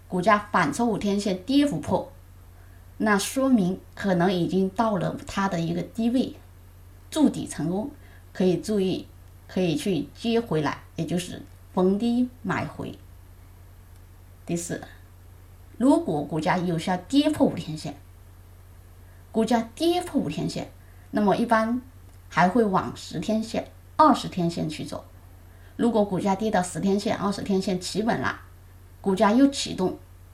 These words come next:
那么这个时候可以视情况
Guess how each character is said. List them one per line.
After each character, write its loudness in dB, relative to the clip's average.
那 0
么 2
这 0
个 2
时 -4
候 -4
可 2
以 4
视 -6
情 -2
况 -2